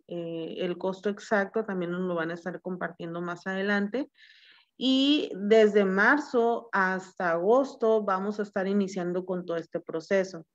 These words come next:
Entonces es bien importante que aunque las clases inicien oficialmente en agosto, en marzo realicen este registro porque de lo contrario, de no hacerlo, eh, no nos van a poder permitir su inscripción.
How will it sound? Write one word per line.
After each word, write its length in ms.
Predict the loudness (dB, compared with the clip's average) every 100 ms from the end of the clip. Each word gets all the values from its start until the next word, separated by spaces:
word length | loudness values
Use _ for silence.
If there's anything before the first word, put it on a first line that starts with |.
| _ _
Entonces 280 | -2 2 2
es 100 | 4
bien 200 | 2 2
importante 920 | 2 0 2 2 2 0 -4 -6 -10 _
que 320 | -2 -2 -2
aunque 300 | -2 -2 -2
las 220 | -4 -4
clases 400 | -2 -2 -4 -4
inicien 380 | -2 -2 -4 -4
oficialmente 760 | -4 -8 -8 -6 -2 -2 -2 -2
en 100 | -2
agosto, 720 | -2 -2 -4 -4 -8 -8 -10 -20 -20 _ _ 0
en 240 | 2 4
marzo 640 | 4 2 2 -2 -2 -2 0
realicen 540 | 2 2 -2 -4 -4
este 240 | -4 -4
registro 640 | -4 -4 -6 -8 -4 -8 -6
porque 300 | -8 -4 -4
de 120 | -2
lo 200 | -2 -4
contrario, 680 | -6 -6 0 2 2 0 0
de 140 | -2
no 120 | -4
hacerlo, 880 | -6 -4 -2 0 2 2 2 0 -4
eh, 640 | -8 -6 -6 -6 -8 -10 -6
no 280 | 0 2 2
nos 220 | 0 0
van 200 | 0 0
a 100 | -2
poder 380 | -4 -2 -2 -4
permitir 560 | -6 -6 -6 -8 -8
su 160 | -6 -6
inscripción. 840 | -6 -8 -10 -10 -8 -8 -6 -8